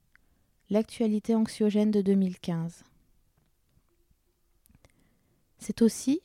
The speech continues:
aller au-delà de ma peur d'être une mauvaise mère, une mère horrible, une incompétente, de ne pas y arriver, d'être trop faible, fragile, pour avoir la responsabilité d'un autre être humain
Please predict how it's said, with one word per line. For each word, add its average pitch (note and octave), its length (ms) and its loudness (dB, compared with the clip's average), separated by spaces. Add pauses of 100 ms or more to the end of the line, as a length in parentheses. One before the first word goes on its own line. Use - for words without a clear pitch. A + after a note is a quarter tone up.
(140)
aller G#3+ 240 4
au-delà G#3+ 400 4
de A3+ 100 4
ma G#3 160 4
peur B3+ 400 0
d'être G#3 260 -2
une G3+ 120 6
mauvaise G#3 420 2
mère, F3+ 560 -2
une A3 220 6
mère A3 240 6
horrible, G3+ 520 0 (640)
une G3 120 4
incompétente, A3 880 0
de G#3 100 0
ne G3+ 80 2
pas G#3 160 2
y G3 140 0
arriver, F#3 480 -2 (680)
d'être G#3+ 240 2
trop C4+ 220 4
faible, F#3 440 0 (100)
fragile, G#3+ 640 0 (200)
pour G3+ 140 -6
avoir G#3 240 0
la G#3 120 0
responsabilité G3+ 920 -4
d'un G3+ 180 0
autre G3+ 220 -2
être - 240 -4
humain G3 260 0